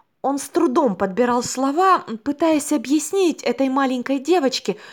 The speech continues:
почему он, хозяин зимнего праздника, добрый волшебник и чародей,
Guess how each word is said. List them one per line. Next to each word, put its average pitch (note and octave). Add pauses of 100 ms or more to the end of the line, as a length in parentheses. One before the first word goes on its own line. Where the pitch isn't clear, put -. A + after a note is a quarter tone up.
(180)
почему D4+
он, D4+
хозяин C4 (220)
зимнего B3
праздника, B3+ (300)
добрый C4+
волшебник C#4
и C#4
чародей, D#4